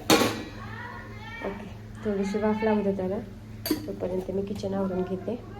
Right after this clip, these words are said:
आहो, चला उठा, पोहे झालेत. किचन सगळा क्लीन केला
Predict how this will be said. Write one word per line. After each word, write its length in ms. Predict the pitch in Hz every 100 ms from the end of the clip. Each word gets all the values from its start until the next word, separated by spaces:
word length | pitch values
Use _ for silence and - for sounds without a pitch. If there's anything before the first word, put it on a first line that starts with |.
| - - - - - - -
आहो, 480 | - 214 240 254 262
चला 240 | 262 254 247
उठा, 240 | 254 247
पोहे 460 | 240 - 233 226 220
झालेत. 400 | 226 190 - - - - - - - - 110 110 214 - - - - - - - - -
किचन 300 | 214 214 214
सगळा 240 | 214 208
क्लीन 320 | 202 214 220
केला 280 | 214 202 202